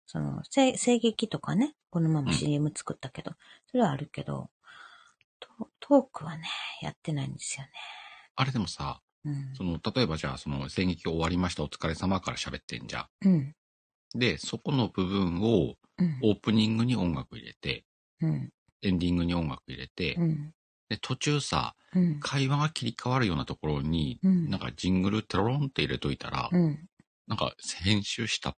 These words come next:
Speaker 2: ぽくなるから。
Speaker 1: ぽくなるね。そうやね。
Speaker 2: うん。
Speaker 1: <laughs> トゥルンってね。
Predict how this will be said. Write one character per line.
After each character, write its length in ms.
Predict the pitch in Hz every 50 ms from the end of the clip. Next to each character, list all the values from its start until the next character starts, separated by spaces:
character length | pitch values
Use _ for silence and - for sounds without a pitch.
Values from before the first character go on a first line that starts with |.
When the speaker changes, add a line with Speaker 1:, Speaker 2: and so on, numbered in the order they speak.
| _
Speaker 2:
ぽ 120 | - 95 90
く 120 | - -
な 80 | - -
る 80 | -
か 100 | - -
ら。 40 | 214
Speaker 1:
ぽ 60 | -
く 100 | - 170
な 160 | 139 131 135 139
る 100 | 139 131
ね。 160 | 131 127 135
そ 180 | - 233 220
う 60 | 180 147
や 120 | - -
ね。 140 | 143 175 165
Speaker 2:
う 20 |
ん。 180 | - 135 147 - - -
Speaker 1:
<laughs> 200 | - _ - -
ト 80 | -
ゥ 40 | 185
ル 140 | 196 196 196
ン 40 | 190
っ 20 | 185
て 140 | - 117
ね。 160 | 113 131 156